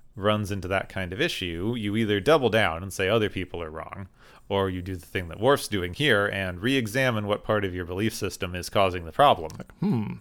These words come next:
Speaker 2: so, uh, th-, pulling, you know, this, uh, you know, sort of out of the blue here, even though it d-, did kind of feel like we're flirting, was maybe a little too much.
Speaker 1: Yeah, maybe
Speaker 2: Hmm.
Speaker 1: I made some presumptions about what this meant for everyone,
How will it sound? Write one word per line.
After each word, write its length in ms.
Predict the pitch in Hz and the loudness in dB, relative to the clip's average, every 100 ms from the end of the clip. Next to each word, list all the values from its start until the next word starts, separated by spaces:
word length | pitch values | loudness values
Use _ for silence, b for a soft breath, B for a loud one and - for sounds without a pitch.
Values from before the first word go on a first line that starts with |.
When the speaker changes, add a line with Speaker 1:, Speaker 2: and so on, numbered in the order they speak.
| - | -14
Speaker 2:
so, 280 | 113 117 107 | -6 -4 0
uh, 160 | 110 101 _ b b b b b - | 0 -2 _ b b b b b -16
th-, 140 | - - - | -16 -14 -8
pulling, 380 | - 175 196 190 | -4 -2 -2 -6
you 220 | 196 175 151 | -8 -2 0
know, 120 | 127 | 4
this, 300 | 131 - 160 | 2 2 -2
uh, 80 | 147 | -6
you 180 | 151 147 | -4 -4
know, 40 | |
sort 240 | - 151 | 2 2
of 60 | 131 | 6
out 120 | 135 | 6
of 60 | 120 | 4
the 60 | 107 | 4
blue 300 | 131 139 120 | 6 8 8
here, 440 | 113 110 107 107 | 6 8 8 6
even 260 | 123 127 127 | 6 6 6
though 240 | 131 127 | 8 8
it 240 | 123 - - | 6 0 0
d-, 140 | 220 | 0
did 300 | 165 220 180 | 0 -4 -2
kind 200 | 165 165 | 2 4
of 80 | 147 | 4
feel 180 | 170 143 | 4 6
like 220 | 135 - | 6 4
we're 200 | 117 110 | 2 2
flirting, 540 | - 175 165 123 113 B B B | 0 2 4 6 2 B B B
was 120 | 156 | -4
maybe 320 | 180 262 240 208 | 0 0 6 6
a 60 | |
little 300 | 165 185 160 | 10 8 8
too 280 | - - 139 | 0 0 2
much. 800 | 110 110 104 120 - - - - B B B B | 2 0 -2 -4 -10 -10 -10 -10 B B B B
Speaker 1:
Yeah, 200 | 131 87 92 | -2 -2 0
maybe 360 | 139 156 147 | 4 4 4
Speaker 2:
Hmm. 80 | 123 | 2
Speaker 1:
I 180 | 131 143 | -2 0
made 240 | 135 123 | 0 -2
some 180 | - 120 | -2 -4
presumptions 560 | 113 110 120 113 101 87 | -2 0 -2 -2 -8 -2
about 220 | 95 98 | -2 0
what 160 | 101 | -2
this 220 | 98 95 107 | -2 -2 -2
meant 180 | 110 | -4
for 160 | - 98 | -2 -2
everyone, 560 | 85 90 87 85 82 | -2 -4 -4 -4 -8